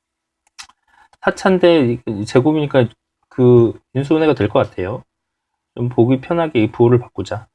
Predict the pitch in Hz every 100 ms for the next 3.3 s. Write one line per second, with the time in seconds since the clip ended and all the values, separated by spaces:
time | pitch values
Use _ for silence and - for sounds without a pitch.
0 | _ 147 147 - 143 143 143 143 139 101
1 | 101 _ _ - 101 92 98 101 - 92
2 | - 90 - - - 131 87 85 - -
3 | 110 143 185